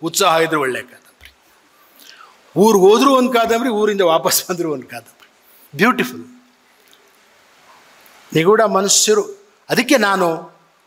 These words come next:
ಕ್ಲಾಸ್ನಲ್ಲಿ ಅಂತರ್ಪಟೀಯತೆ ಅಂತ ಹೇಳ್ತೀನಿ, ಅವ್ರಿಗೆ ಅರ್ಥ ಆಗುತ್ತೆ, ಅಥವಾ ಅವ್ರಿಗೆ ಅರ್ಥ ಆಗಲಿಲ್ಲ. General ಆಗಿ ಹೇಳ್ತೀನಿ, ಕರಳು ಬಳ್ಳಿಯ ಸಂಬಂಧ ಅಂತ. ನಿಗೂಢ ಮನುಷ್ಯರಿಗೂ ಮಾಯ, to ಮಾಯಾಲೋಕ ಆ ಸಂಬಂಧ ಇದೆ.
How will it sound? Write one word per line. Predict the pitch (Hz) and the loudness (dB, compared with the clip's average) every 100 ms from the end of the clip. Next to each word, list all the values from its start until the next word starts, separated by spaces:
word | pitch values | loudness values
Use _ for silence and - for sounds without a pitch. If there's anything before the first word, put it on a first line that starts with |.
| _ _ _ - _ _ _ _ _ - | _ _ _ -20 _ _ _ _ _ -6
ಕ್ಲಾಸ್ನಲ್ಲಿ | - 175 214 233 226 | 0 0 2 0 0
ಅಂತರ್ಪಟೀಯತೆ | 208 226 220 208 214 214 208 | 0 -2 -2 -4 0 0 0
ಅಂತ | 196 190 | -2 0
ಹೇಳ್ತೀನಿ, | 190 190 196 202 226 - - | -2 0 -2 -4 -8 -14 -2
ಅವ್ರಿಗೆ | 160 165 | 0 2
ಅರ್ಥ | 151 185 | 0 2
ಆಗುತ್ತೆ, | 175 170 180 190 - _ _ | 0 -2 -8 -12 -16 _ _
ಅಥವಾ | - 190 | -2 2
ಅವ್ರಿಗೆ | 156 147 | 4 2
ಅರ್ಥ | 131 156 | 0 -2
ಆಗಲಿಲ್ಲ. | 151 156 156 107 - _ _ _ _ _ - _ _ _ _ _ _ _ _ - 127 | 0 -2 -2 -6 -16 _ _ _ _ _ -20 _ _ _ _ _ _ _ _ -16 -4
General | 202 240 285 | 0 2 2
ಆಗಿ | 262 214 | 2 2
ಹೇಳ್ತೀನಿ, | 202 247 302 - - - _ - | 0 -2 -6 -8 -18 -20 _ -4
ಕರಳು | 214 214 | 2 4
ಬಳ್ಳಿಯ | 190 185 170 156 | 4 2 2 0
ಸಂಬಂಧ | - 143 127 120 - | -4 -6 -8 -10 -14
ಅಂತ. | - _ - - _ _ _ _ _ _ _ _ _ _ _ _ - _ _ _ _ _ - | -20 _ -20 -20 _ _ _ _ _ _ _ _ _ _ _ _ -20 _ _ _ _ _ 0
ನಿಗೂಢ | 202 254 | 2 4
ಮನುಷ್ಯರಿಗೂ | 269 262 262 - 262 269 320 | 4 4 2 2 0 0 0
ಮಾಯ, | 320 240 226 233 - | 2 0 -2 -6 -2
to | 214 | 0
ಮಾಯಾಲೋಕ | 196 202 190 196 | 2 2 2 2
ಆ | 190 - 226 | 0 0 0
ಸಂಬಂಧ | 226 208 196 196 165 | 0 0 0 -2 -2
ಇದೆ. | 135 117 - | -4 -6 -20